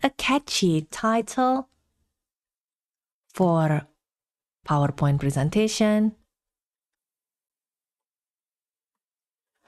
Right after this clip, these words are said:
And our title was, "Profit went up ten percent despite sales being flat.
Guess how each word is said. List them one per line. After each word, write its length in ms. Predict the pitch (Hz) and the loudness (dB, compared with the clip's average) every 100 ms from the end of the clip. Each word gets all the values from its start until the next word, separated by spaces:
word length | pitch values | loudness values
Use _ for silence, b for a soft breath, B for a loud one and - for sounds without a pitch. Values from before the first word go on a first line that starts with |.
| b b b - | b b b -8
And 520 | 147 143 143 139 135 - | -4 -2 -2 -2 -4 -6
our 240 | 151 147 | -4 -4
title 720 | 147 - 190 185 - 175 170 156 | -6 -4 -4 -2 -2 0 0 -2
was, 760 | 151 143 123 - 175 - - _ - | -2 -2 -2 -4 -8 -14 -18 _ -2
"Profit 320 | 220 208 185 | 0 0 0
went 160 | 175 170 | 2 0
up 100 | - | 0
ten 240 | 247 247 | 0 2
percent 420 | 247 - 233 233 | 0 2 2 2
despite 360 | 190 - 185 - | 0 0 -2 0
sales 280 | 190 175 - | 0 0 0
being 220 | 160 156 | -2 -2
flat. 380 | - 240 262 | 0 0 0